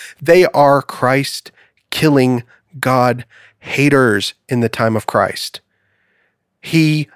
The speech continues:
left them desolate. How in the world can our churches be teaching that they're the chosen people of God? They're not.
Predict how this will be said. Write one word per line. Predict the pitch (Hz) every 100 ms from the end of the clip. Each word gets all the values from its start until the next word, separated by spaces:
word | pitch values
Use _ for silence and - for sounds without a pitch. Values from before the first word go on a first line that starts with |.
| -
left | 135 143 139 -
them | 143 135
desolate. | 131 135 - 151 120 - - _ _ _ - -
How | - 165 170
in | 180
the | 165
world | 147 143 175 175 160
can | 165
our | 143
churches | 135 170 160 151
be | 139
teaching | 139 - 117 151
that | 139 135
they're | 139
the | 147
chosen | - - 131 139 156
people | 131 123 151
of | 160
God? | 175 214 208 120 101 - _ - - - -
They're | 156 202
not. | 196 208 214 208 190 - -